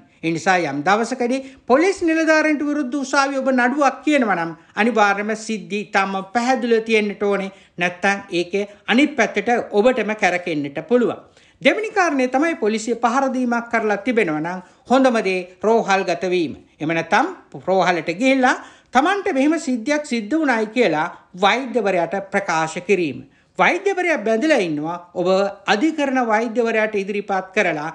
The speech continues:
ඒ සම්බන්ධයෙන් වාර්තාවක් ගන්න. හැබැයි තේරුම් ගත යුතු වැදගත්ම කාරණය තමයි තමන් හැප්පිලා ඉන්නේ ලොකු මිනිහෙක් එක්ක නම්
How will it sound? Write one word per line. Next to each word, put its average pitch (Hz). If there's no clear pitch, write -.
ඒ 220
සම්බන්ධයෙන් 175
වාර්තාවක් 180
ගන්න. 127
හැබැයි 214
තේරුම් 247
ගත 214
යුතු 214
වැදගත්ම 214
කාරණය 185
තමයි 165
තමන් 359
හැප්පිලා 311
ඉන්නේ 247
ලොකු 214
මිනිහෙක් 269
එක්ක 220
නම් 185